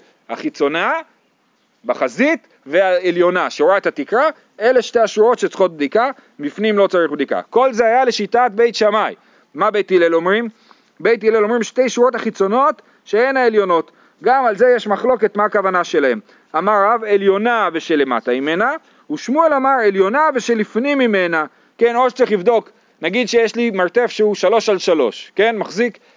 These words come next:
אה, אה, שלוש שורות, שכל שורה יש לה שלוש, אה, אה, שלוש, אה, קומ-, שלוש שורות ל-, ל-, לאורך-,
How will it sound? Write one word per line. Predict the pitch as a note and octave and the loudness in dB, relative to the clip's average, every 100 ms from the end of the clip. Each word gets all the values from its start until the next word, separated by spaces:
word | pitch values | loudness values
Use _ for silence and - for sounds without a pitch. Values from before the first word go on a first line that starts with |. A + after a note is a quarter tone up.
| _ - | _ -2
אה, | D#3 | 2
אה, | E3 E3+ E3+ E3 E3 E3 E3 | 2 0 0 2 2 2 0
שלוש | D#3 - F3+ B3 - | -4 -2 0 0 0
שורות, | G3+ F3 B3+ C#4 | 0 2 2 2
שכל | F#3+ A#3 A#3 | -2 0 0
שורה | G#3+ G#3+ | 2 0
יש | G#3+ | 0
לה | G#3 | -4
שלוש, | - F#3+ G3+ G#3 - _ _ _ _ E3 | -2 0 2 0 -4 _ _ _ _ -4
אה, | E3 E3 D#3+ D#3+ D#3 D3+ D3+ - _ _ _ _ - | 0 2 2 2 0 -2 -8 -16 _ _ _ _ -6
אה, | C#3+ D#3+ D#3 | 0 2 0
שלוש, | - D#3+ F#3+ F3+ G3 | 0 0 0 0 0
אה, | F3 E3 D3+ | 0 0 0
קומ-, | D#3+ D#3 D3 _ _ _ _ _ | -2 -4 -18 _ _ _ _ _
שלוש | D#3+ G#3 G#3+ - | 0 2 2 2
שורות | F#3+ G3 F#3 | 2 2 0
ל-, | D#3+ D3 | -2 -2
ל-, | D3 D3 D3 | 0 -2 -2
לאורך-, | C#3+ C3+ D3 G3 - | -2 0 2 0 -2